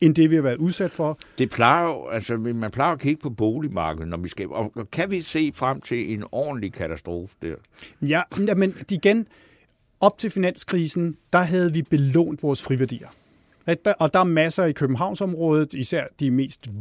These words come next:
Speaker 1: velstående, som har taget millioner i friværdier og poppet det i sommerhuset til Svilde. God fornøjelse, siger jeg bare. Men for de fleste rigtige
Speaker 2: <laughs>
Speaker 1: mennesker, almindelige mennesker, der er det her en situation, hvor vi ikke har belånt vores friværdi. Altså det der tillægslåns, os der er gamle nok, ikke?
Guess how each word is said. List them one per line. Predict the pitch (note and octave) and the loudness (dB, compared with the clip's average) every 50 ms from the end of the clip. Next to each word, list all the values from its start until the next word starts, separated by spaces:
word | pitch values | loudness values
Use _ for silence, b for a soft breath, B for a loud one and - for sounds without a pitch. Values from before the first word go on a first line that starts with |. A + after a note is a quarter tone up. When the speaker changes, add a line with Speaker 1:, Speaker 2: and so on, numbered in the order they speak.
| A2+ B2 | 0 2
Speaker 1:
velstående, | E3+ G3+ A3 - - - G#3 F3 E3 D#3+ D3+ | 2 4 2 2 0 2 2 2 2 0 -2
som | - D#3+ D3 | 0 -2 -2
har | C#3+ | -2
taget | C#3+ - D3+ D#3 E3 | 0 0 0 2 2
millioner | E3 D#3 D#3 D#3 G3+ A3+ A3+ G#3 F#3 | 2 2 2 2 0 0 0 -2 -2
i | E3+ | -2
friværdier | - - G#3 A3+ A#3+ F#3+ - G3+ G3 - | -2 -2 -2 -2 -2 -2 -6 -6 -6 -6
og | D#3 | -4
poppet | - F3 E3+ D3+ E3 D#3 | -2 -2 -2 -2 -2 -2
det | E3 | -2
i | D#3 | -2
sommerhuset | - - - C3+ C#3 D#3 D3 D#3 C#3 B2 - C3 | -2 0 0 0 0 0 -2 -2 -4 -6 -8 -8
til | - C#3+ B2+ | -6 -6 -6
Svilde. | - - A#2+ A2+ A2 A#2 B2+ - b b b b b b b b b b _ - | -6 -6 -8 -6 -4 -4 -4 -6 b b b b b b b b b b _ -6
God | - A#2 B2+ - | -6 -6 -6 -6
fornøjelse, | - - A#2 G#2+ G#2+ G2 G2+ - - G#2+ - - - | -8 -6 -4 -4 -4 -6 -8 -10 -12 -12 -12 -12 -10
siger | - - - C2+ | -10 -10 -10 -10
jeg | - - | -10 -12
bare. | - - - B B B B B B B | -14 -16 -16 B B B B B B B
Men | E3+ F3 F3+ | 2 2 4
for | - - F#3 | 4 2 -2
de | D#3 D3+ - - - | -2 -2 -8 -8 -6
fleste | A#3 B3 B3+ F#3+ - - | -6 -6 -6 -6 -4 -4
rigtige | - - E3+ G3 - - B3 A3 F3 | -2 0 -2 -2 0 0 -2 0 2
Speaker 2:
<laughs> | C#3 B2 | 2 2
Speaker 1:
mennesker, | B2+ C3+ D3 - - | 4 2 2 2 0
almindelige | D#3+ D#3 F3 A3 A#3 B3 G3+ | 0 2 2 0 0 0 0
mennesker, | E3 C3+ G#2+ A2 A#2+ - - - - B B B B B B B - | -2 -2 -2 -4 -6 -8 -10 -14 -18 B B B B B B B 4
der | F#3+ G3+ G#3+ - - - - - | 6 6 6 4 0 -6 -2 0
er | F#3+ | 0
det | E3+ - G3 G3+ G3+ | 2 4 4 2 4
her | F#3 G3 F#3 D#3+ | 4 2 2 2
en | E3 D#3 E3 | 2 2 0
situation, | - - D#3 D3+ D3+ C#3 - G3 G3+ G3 D#3 | 0 -2 -2 -2 -2 0 2 2 0 2 0
hvor | D#3 E3 | -2 -2
vi | D#3+ E3+ E3 | -2 0 0
ikke | D#3 D#3 - | 0 0 -2
har | F3 | -4
belånt | - E3+ C#3+ C#3 F3 E3+ D3 - - | -2 -2 0 2 2 2 0 -2 -8
vores | C3+ A#2+ A#2 - | -10 -10 -8 -8
friværdi. | - B2 A#2 A#2+ A2 B2 B2 - | -8 -8 -8 -8 -8 -8 -6 -6
Altså | C#3+ C3 D3 | -4 -4 -4
det | D3 G#3 | -2 0
der | G#3 G3+ | 0 0
tillægslåns, | F#3 - - - F#3+ F#3 G#3 G3 - - F3+ C#3+ C3 C3+ - - - | 0 0 0 0 2 2 2 0 0 0 2 2 2 2 0 -2 -2
os | E3 E3+ F3 | -2 -2 0
der | - F#3+ | 0 -2
er | D#3+ | -2
gamle | - C3+ A#2 B2+ D3+ D#3+ | 0 0 0 2 2 2
nok, | C#3+ A#2+ A2 A2+ - | 2 2 0 0 0
ikke? | E3 D#3+ E3+ - - | -2 -2 -2 -4 -8